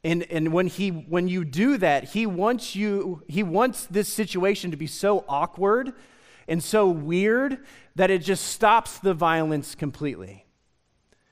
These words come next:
Because most times when you get punched in the face or something happens that's embarrassing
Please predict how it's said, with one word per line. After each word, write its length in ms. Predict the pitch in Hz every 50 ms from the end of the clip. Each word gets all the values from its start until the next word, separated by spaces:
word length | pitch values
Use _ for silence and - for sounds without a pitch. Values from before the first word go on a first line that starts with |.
| _ _ _ _ _ _ _ _ _ _
Because 300 | - 131 175 170 147 156
most 260 | 180 208 240 226 -
times 300 | - 170 156 151 143 135
when 160 | 143 143 139
you 120 | 143 160
get 160 | 156 151 139 -
punched 300 | 156 160 156 - - 120
in 60 | 117
the 80 | 113
face 600 | - - 151 143 107 107 139 - - - - - - _ _ _ _ _ _ _ _ _ _ _ _ _ _ _
or 60 | - 127
something 300 | - - 165 143 143 120
happens 420 | 113 135 143 147 - 151 131 117
that's 160 | 123 113 -
embarrassing 800 | 127 117 107 117 123 127 135 127 127 - - 80 - - 117